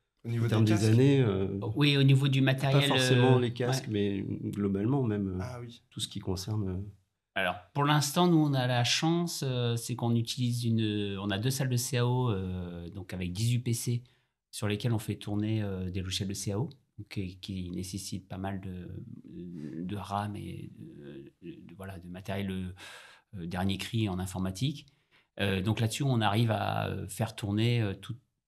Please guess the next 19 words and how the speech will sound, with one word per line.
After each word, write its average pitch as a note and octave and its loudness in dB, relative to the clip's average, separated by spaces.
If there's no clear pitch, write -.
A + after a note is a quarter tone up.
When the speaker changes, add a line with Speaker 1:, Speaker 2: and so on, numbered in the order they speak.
Speaker 3:
Unity, G2 -2
par A2 -4
exemple, A#2 -2
euh, F#2+ -6
la G#2 4
trois G#2 0
D G#2 0
Experience A2 0
qui G2+ -6
utilise, G2+ -4
qui F#2+ -10
propose G#2 -2
aussi G#2 -4
des G2 -6
outils G#2+ -2
en G2 -2
réalité G2 -4
virtuelle. G2+ -4
Speaker 1:
Ouais. C3+ -10